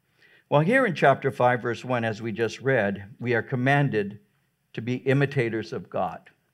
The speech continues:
And we're to, notice what he says, we're to, in verse two, walk in love. And so we'll be looking at that today.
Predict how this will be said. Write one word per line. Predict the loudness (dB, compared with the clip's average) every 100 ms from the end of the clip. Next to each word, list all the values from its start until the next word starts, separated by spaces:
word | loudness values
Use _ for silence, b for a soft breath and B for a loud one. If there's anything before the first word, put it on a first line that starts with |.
| _ _ _ _
And | -4 -2
we're | -2
to, | -4 -4 -4 -4 -8 -10
notice | -2 0 0 -4
what | -4
he | -4
says, | -4 -4 -2 -2 -8 _ _ _ _ -6
we're | -6
to, | -6 -10 -12 -18 _ -10
in | -8
verse | -6 -6 -6
two, | -8 -6 -6 -6
walk | -4 -2 -4 -10
in | -12 -10 -8 -10 -14
love. | -14 -10 -10 -12 -18 -14
And | -12
so | -6 -4
we'll | -4
be | -4 0
looking | 0 2 -2
at | -4 -2
that | -2 -2 b b b b b b _
today. | -10 -2 0 0